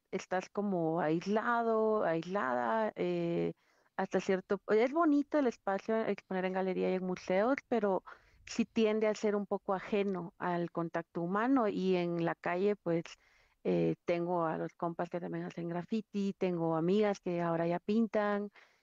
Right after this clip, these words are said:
em, puedo trabajar con niños, puedo conocer la comunidad, y eso fue lo que me llevó a, a tener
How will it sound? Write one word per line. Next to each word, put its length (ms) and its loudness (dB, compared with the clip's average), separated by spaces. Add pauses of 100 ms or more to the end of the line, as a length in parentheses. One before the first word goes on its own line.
(140)
em, 1000 2
puedo 220 0
trabajar 440 -4
con 300 -6
niños, 460 -2
puedo 200 -2
conocer 420 -10
la 140 -8
comunidad, 640 -4 (400)
y 180 2
eso 260 0
fue 220 0
lo 120 0
que 140 -4
me 180 -2
llevó 380 0
a, 440 -2 (580)
a 680 0 (180)
tener 480 0